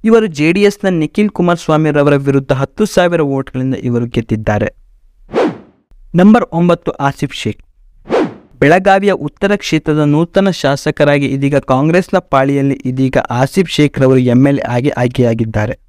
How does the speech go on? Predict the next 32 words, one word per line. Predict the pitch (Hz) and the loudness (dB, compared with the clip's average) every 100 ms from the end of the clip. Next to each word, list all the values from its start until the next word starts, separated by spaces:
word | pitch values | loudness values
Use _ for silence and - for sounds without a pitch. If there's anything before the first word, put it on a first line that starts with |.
| _ _ - - - | _ _ -20 -10 0
ಇವರು | 220 226 | 2 2
ಬಿ | 165 170 | 0 0
ಜೆ | 175 | 0
ಪಿಯ | 196 - 196 | 0 0 0
ಡಾಕ್ಟರ್ | 185 156 151 - 175 | 2 0 0 0 0
ರವಿ | 151 180 | 0 0
ಪಾಟೀಲ್ | 208 175 170 170 165 | 0 -2 0 -2 0
ರವರ | 156 156 | 0 -2
ವಿರುದ್ಧ | 147 143 143 143 | -2 -2 -2 0
ನಾಲ್ಕು | 139 135 180 214 | 2 2 2 0
ಸಾವಿರ | - 180 170 | 2 2 2
ಓಟ್ಗಳಿಂದ | 139 143 139 139 147 | -2 -4 -4 -2 -4
ಗೆದ್ದಿದ್ದಾರೆ. | - 127 117 113 107 - - _ - _ - - | -4 -8 -6 -4 -4 -6 -16 _ -20 _ -20 -2
So | 170 | -2
ಫ್ರೆಂಡ್ಸ್, | - 190 139 | 0 -2 -2
ಇದಿಷ್ಟು | 151 196 - 214 | -4 -4 -2 0
ರಾಜ್ಯದ | 147 143 143 | 2 0 0
ಮುಸ್ಲಿಂ | 143 139 139 - 202 | 0 0 -2 0 2
ಎಂ | 151 135 | 2 2
ಎಲ್ | 135 127 | 2 2
ಎಗಳು | 127 151 | 0 -2
ಆಗಿದ್ದಾರೆ. | - 127 120 117 110 107 - _ _ - - | -2 -6 -6 -4 -4 -4 -10 _ _ -14 2
ಇನ್ನು | 254 269 | 6 6
ಇದರಲ್ಲಿ | 196 185 196 196 | 2 0 0 0
ವಿಶೇಷವೇನೆಂದರೆ | 160 139 160 196 196 175 175 170 170 160 | -2 -2 0 2 0 0 0 2 0 0
ಗೆದ್ದ | 156 143 143 185 | 0 -4 0 0
ಎಲ್ಲ | 185 139 143 175 | 2 0 0 2
ಮುಸ್ಲಿಂ | 170 139 - - 196 | 2 0 -2 -2 0
ಶಾಸಕರು | - 139 - 120 127 143 | 2 0 0 -6 -4 -4
ಕಾಂಗ್ರೆಸ್ನ | 143 127 131 156 190 - | -4 -4 -2 0 0 0
ಪಾಳ್ಯದಲ್ಲಿ | 175 - 127 123 123 120 160 - | -4 -2 -2 0 0 2 0 0
ಇದ್ದಾರೆ. | 127 117 107 - | -2 0 0 -2